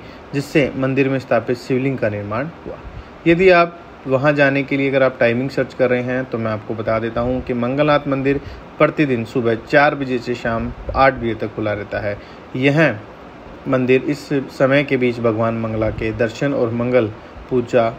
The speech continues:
करवाने के लिए आप आ सकते हैं। वैसे तो श्रद्धालु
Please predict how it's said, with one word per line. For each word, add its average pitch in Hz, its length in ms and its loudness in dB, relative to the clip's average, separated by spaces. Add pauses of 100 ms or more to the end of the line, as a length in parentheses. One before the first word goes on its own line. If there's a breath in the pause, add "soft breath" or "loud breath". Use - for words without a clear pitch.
करवाने 117 420 0
के 110 140 -6
लिए 107 160 -2
आप 104 200 -4 (220)
आ 127 120 -2
सकते - 320 -12
हैं। 98 140 -10
वैसे 117 280 0
तो 156 120 -2
श्रद्धालु 143 540 4